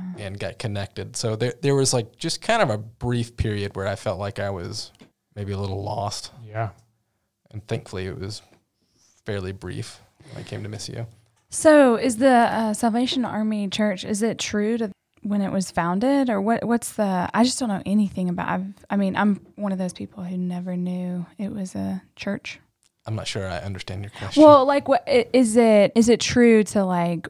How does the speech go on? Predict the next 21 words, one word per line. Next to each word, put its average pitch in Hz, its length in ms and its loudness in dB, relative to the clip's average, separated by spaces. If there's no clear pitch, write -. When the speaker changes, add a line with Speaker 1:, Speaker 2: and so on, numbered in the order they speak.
Speaker 3:
we 190 520 0
are 185 180 0
preaching 196 420 0
the 190 80 4
gospel, 180 400 0
but 170 140 -2
we're 180 80 0
not 175 180 -2
living 175 320 0
it 165 80 -2
out? 170 340 0
Or 190 60 0
what 208 180 2
are 220 80 2
their 190 200 2
beliefs 180 640 -2
and 180 180 -2
their 165 540 -4
theology, 175 460 -2
I - 100 -4
guess? - 520 -8